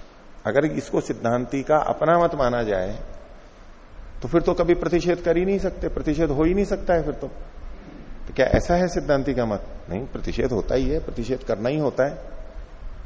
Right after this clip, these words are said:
तो ये उनका सिद्धांत नहीं है, ये अभ्युपगम से कि अगर आप ऐसा करोगे, ऐसे प्रमाण का खंडन करोगे, तो इस शैली से तो आपका प्रतिषेध भी नहीं टिक पाएगा।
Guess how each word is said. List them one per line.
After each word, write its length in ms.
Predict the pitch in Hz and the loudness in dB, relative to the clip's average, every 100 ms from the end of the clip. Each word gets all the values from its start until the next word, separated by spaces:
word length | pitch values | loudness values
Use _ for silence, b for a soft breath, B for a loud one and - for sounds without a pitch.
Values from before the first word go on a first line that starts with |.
| - - - - - - - - - - | -8 -8 -12 -14 -14 -14 -14 -14 -14 -10
तो 60 | 95 | -2
ये 80 | |
उनका 220 | 143 160 175 | -2 0 -2
सिद्धांत 460 | 120 - 156 175 | -2 0 0 2
नहीं 220 | 196 196 | 2 2
है, 180 | 151 82 - - 117 | 2 -4 -8 -8 -4
ये 80 | |
अभ्युपगम 640 | - - - 131 151 180 175 | -2 -2 -2 0 4 4 4
से 140 | 175 | 0
कि 300 | 95 - 131 - | -2 -4 -8 -2
अगर 240 | 117 160 214 | 2 8 8
आप 300 | 185 180 - | 10 8 6
ऐसा 320 | 160 151 160 | 4 6 2
करोगे, 520 | - 131 117 113 147 | 2 2 4 4 4
ऐसे 420 | 123 120 120 147 | 4 4 2 4
प्रमाण 380 | 165 143 135 143 | 2 2 2 0
का 100 | 147 | 0
खंडन 360 | 139 127 135 135 | -2 0 0 2
करोगे, 360 | 110 107 135 | 2 2 0
तो 100 | 165 | 0
इस 160 | 185 165 | 0 -2
शैली 360 | - 160 151 151 | -2 -2 0 0
से 140 | 175 | 2
तो 100 | 180 | 2
आपका 260 | 160 - 180 | 2 2 -2
प्रतिषेध 540 | - 220 202 202 202 | 0 -2 4 4 4
भी 120 | 196 | 4
नहीं 120 | 185 | 2
टिक 160 | 180 156 | 0 -2
पाएगा। 360 | - - - | -2 -4 -6